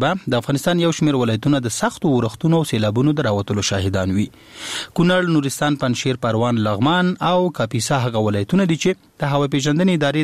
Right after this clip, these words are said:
د وړاندوینې له مخې به نن پکې سیلابونه راووځي. دغه شان د دې ادارې د اټکل له مخې کابل، بدخشان او ننګرهار بیا هغه ولایتونه دي چې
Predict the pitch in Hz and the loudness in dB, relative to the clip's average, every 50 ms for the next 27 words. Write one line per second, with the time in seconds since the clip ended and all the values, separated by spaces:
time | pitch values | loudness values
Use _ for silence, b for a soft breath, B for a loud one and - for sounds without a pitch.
0 | 143 147 123 120 117 113 104 107 117 127 135 117 104 104 127 156 - - 151 147 | 0 0 0 0 0 0 0 0 2 2 2 2 2 2 0 0 0 0 0 0
1 | 170 - B B B B B - 127 143 175 226 240 - - 110 - - 104 - | -2 -2 B B B B B 0 2 4 4 2 2 0 -2 -8 -10 -10 -8 -6
2 | - 104 104 101 101 101 101 104 101 104 101 101 101 101 101 95 90 135 117 - | -4 -4 -2 0 0 0 0 2 2 0 0 0 0 -2 -2 0 0 0 0 -2
3 | B B B B B B B B B 180 196 208 202 - 214 202 190 185 170 185 | B B B B B B B B B 0 2 2 0 0 0 0 0 0 0 0
4 | 190 170 180 170 170 175 170 165 151 - - 175 175 165 165 165 165 - 165 - | 2 2 2 2 2 2 2 0 0 -2 -2 -2 0 0 0 0 0 -2 -2 -2
5 | 151 127 131 151 160 156 143 123 127 - - - 151 151 143 123 120 120 110 110 | 0 0 0 0 0 0 0 -2 -2 -2 -2 0 0 2 2 2 2 2 2 0
6 | 107 117 160 170 170 147 135 127 156 180 185 190 190 190 185 180 - 196 190 190 | 0 0 0 0 0 0 0 0 0 2 2 2 2 2 0 0 0 0 0 0
7 | 185 190 175 - | 0 0 0 0